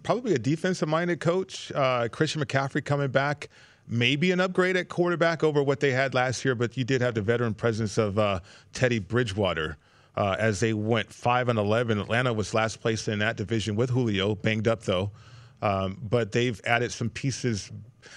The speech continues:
See, I think they're stuck with Matt Ryan. That's why they couldn't get rid of, rid of him, uh, because of that contract. And, I mean, if they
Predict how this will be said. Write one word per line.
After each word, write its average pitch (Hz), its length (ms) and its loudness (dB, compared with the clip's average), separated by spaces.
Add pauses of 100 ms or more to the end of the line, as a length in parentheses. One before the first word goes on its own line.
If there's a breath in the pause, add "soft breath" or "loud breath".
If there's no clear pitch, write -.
(120)
See, - 320 0
I 143 60 2
think 160 180 0
they're 143 100 2
stuck - 380 0
with 107 160 0
Matt 107 220 2
Ryan. 101 240 0
That's 113 180 -2
why 135 120 4
they 113 100 0
couldn't 120 220 0
get 123 120 2
rid 131 220 2
of, 95 220 -2
rid 135 180 0
of 98 120 0
him, 101 200 -2 (340 soft breath)
uh, - 80 0
because 117 220 2
of 117 60 2
that 107 140 -2
contract. - 540 0
And, 104 160 -2
I 104 80 -4
mean, 113 180 -2
if 107 100 -2
they 139 160 0